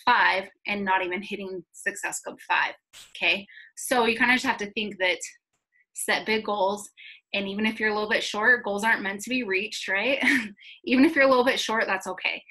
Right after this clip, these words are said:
You're still growing as a human, and you're probably gonna be a lot further along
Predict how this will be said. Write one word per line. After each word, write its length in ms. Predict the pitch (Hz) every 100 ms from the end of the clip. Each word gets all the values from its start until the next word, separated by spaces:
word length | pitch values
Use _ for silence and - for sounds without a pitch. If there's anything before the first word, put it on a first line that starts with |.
| - -
You're 260 | 202 226
still 220 | 226 233 214
growing 320 | 208 214 208
as 140 | 208
a 60 | 208
human, 360 | 202 208 208
and 100 | 202
you're 200 | 196 196 - _ 277
probably 260 | 302 294
gonna 120 | 269
be 80 | 247
a 80 | 202
lot 320 | 180 190 -
further 240 | 247 233 226
along 380 | 214 208 208